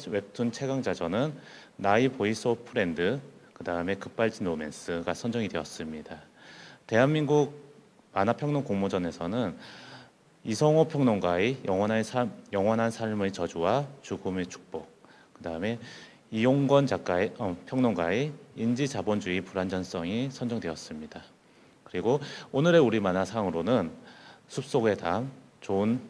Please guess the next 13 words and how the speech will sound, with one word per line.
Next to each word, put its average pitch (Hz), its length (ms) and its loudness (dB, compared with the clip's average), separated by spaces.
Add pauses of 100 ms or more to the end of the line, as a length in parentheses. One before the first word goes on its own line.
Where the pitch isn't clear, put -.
(120)
좋아하면 104 500 4
울리는, 95 520 0 (160)
집이 95 300 -4
없어, 101 480 -2 (140)
신의 135 320 -4
태궁, 107 480 -4 (640)
위아더 107 360 2
좀비가 90 540 -2
선정이 98 500 -4
되었었습니다. - 640 -10 (2500)
어, 101 160 -4
다음으로 120 440 2 (520)
대-, 135 180 4